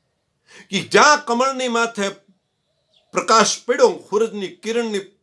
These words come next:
કોળી પડી, એટલે કમળની માથે સૂર્યના કિરણો પડતા તરત કમળ છે ઈ ખીલી ગયું,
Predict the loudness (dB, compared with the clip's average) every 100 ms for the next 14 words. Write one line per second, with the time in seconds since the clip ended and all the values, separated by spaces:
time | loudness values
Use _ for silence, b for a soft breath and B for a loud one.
0 | _ -2 2 2 2 0 0 0 -8 _
1 | _ -8 -8 -4 0 4 4 2 -2 -4
2 | -2 -2 -2 -4 -8 -8 _ _ _ _
3 | _ -4 -2 2 2 4 0 0 -2 0
4 | -2 -4 -8 -8 -10 -4 -4 -4 -8 _
5 | _ _ _ _ _ _ _ _ -4 2
6 | 2 0 -4 -6 -6 -6 -2 2 0 -2
7 | -8